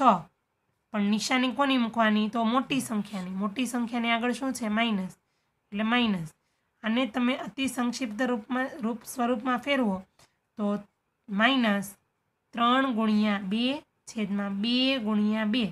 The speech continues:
બે બે કેન્સલ એટલે માઇનસ ત્રણના છેદમાં બે. આ તમારો જવાબ. આગળ પાંચના છેદમાં ત્રણ પ્લસ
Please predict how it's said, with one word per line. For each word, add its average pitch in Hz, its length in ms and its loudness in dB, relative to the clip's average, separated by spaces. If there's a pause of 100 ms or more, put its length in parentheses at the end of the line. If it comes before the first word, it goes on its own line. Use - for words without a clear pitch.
(440)
બે 208 120 -2
બે 214 180 0
કેન્સલ 254 420 -2
એટલે 196 200 -4
માઇનસ 202 460 -2
ત્રણના 208 400 -2
છેદમાં 185 480 -6 (500)
બે. 220 160 -4 (300)
આ 208 60 -10
તમારો 190 460 -6 (600)
જવાબ. 190 280 -2 (600)
આગળ 196 280 -4 (1600)
પાંચના 262 440 2
છેદમાં 226 440 -2
ત્રણ 233 280 2 (260)
પ્લસ 226 260 2